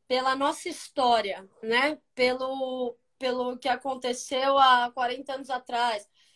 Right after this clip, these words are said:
é, pelo futebol feminino ter sido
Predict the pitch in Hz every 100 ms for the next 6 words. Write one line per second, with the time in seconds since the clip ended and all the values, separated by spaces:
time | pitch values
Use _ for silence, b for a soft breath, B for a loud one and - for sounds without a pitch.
0 | _ - 226 226 220 220 - _ _ _
1 | _ _ _ _ _ _ 254 254 - 269
2 | 285 311 339 294 285 294 302 269 247 220
3 | - 247 240 - 277 233 262 254 233 208